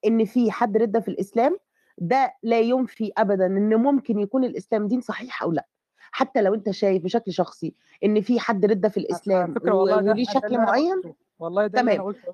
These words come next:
Speaker 1: أنا بقى
Speaker 2: تمام.
Speaker 1: سؤالي يا
Speaker 2: بس
Speaker 1: شيخ ياسر، عشان بس نمشي
Speaker 2: بس،
Speaker 1: الدور،
Speaker 2: بس
Speaker 1: عشان
Speaker 2: ممكن
Speaker 1: ده آخر
Speaker 2: أوضح
Speaker 1: سؤال.
Speaker 2: النقطة ديت، و-، والله
Speaker 1: حاضر،
Speaker 2: دي
Speaker 1: حاضر،
Speaker 2: النقطة.
Speaker 1: حاضر. معلش
Speaker 2: معلش قبل
Speaker 1: ثانية
Speaker 2: آخر
Speaker 1: واحدة
Speaker 2: سؤال.
Speaker 1: بس.
Speaker 2: قبل
Speaker 1: لا
Speaker 2: آخر،
Speaker 1: والله
Speaker 2: والله،
Speaker 1: ده،
Speaker 2: والله ما
Speaker 1: اتفضل.
Speaker 2: هكمل ع-، ما هكمل
Speaker 1: اتفضل.
Speaker 2: بس، ما هكمل، مش هطول والله.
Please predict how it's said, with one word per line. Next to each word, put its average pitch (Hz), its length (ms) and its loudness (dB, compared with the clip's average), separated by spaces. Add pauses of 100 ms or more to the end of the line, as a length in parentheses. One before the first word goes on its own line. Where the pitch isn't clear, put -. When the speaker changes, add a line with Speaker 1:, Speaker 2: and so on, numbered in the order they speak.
Speaker 1:
أنا 311 140 4
بقى - 0 -
Speaker 2:
تمام. 311 140 2
Speaker 1:
سؤالي 269 360 2
يا 247 40 2
Speaker 2:
بس 240 80 -2
Speaker 1:
شيخ - 200 -2
ياسر، 208 340 0 (120)
عشان 247 260 0
بس 285 220 -4
نمشي 285 300 0
Speaker 2:
بس، 226 40 0
Speaker 1:
الدور، 233 200 0
Speaker 2:
بس 208 100 0
Speaker 1:
عشان 226 160 -2
Speaker 2:
ممكن 247 140 -2
Speaker 1:
ده 247 100 2
آخر 262 160 0
Speaker 2:
أوضح 220 140 -2
Speaker 1:
سؤال. 175 160 -2
Speaker 2:
النقطة 208 220 -4
ديت، 240 220 -4 (100)
و-، 190 60 -10
والله 190 280 -6
Speaker 1:
حاضر، 240 300 2
Speaker 2:
دي 240 60 -2
Speaker 1:
حاضر، 220 220 -2
Speaker 2:
النقطة. 214 160 -6
Speaker 1:
حاضر. 190 240 -2 (140)
معلش 214 180 0
Speaker 2:
معلش 277 200 -2
قبل 240 60 -2
Speaker 1:
ثانية 320 200 2
Speaker 2:
آخر 254 80 2
Speaker 1:
واحدة 208 200 -2
Speaker 2:
سؤال. 196 120 0
Speaker 1:
بس. - 140 -16 (460)
Speaker 2:
قبل 226 80 0
Speaker 1:
لا 294 60 2
Speaker 2:
آخر، 269 120 2
Speaker 1:
والله 240 220 0
Speaker 2:
والله، 285 160 0
Speaker 1:
ده، 226 160 0 (120)
Speaker 2:
والله 208 380 -2
ما 254 60 -2
Speaker 1:
اتفضل. 214 220 0
Speaker 2:
هكمل 262 200 -6
ع-، 202 80 -12 (300)
ما 180 120 -8
هكمل 240 180 0
Speaker 1:
اتفضل. 208 200 0
Speaker 2:
بس، - 280 -12
ما 175 140 -6
هكمل، 214 260 0
مش 190 120 -2
هطول 208 240 4
والله. 151 220 -4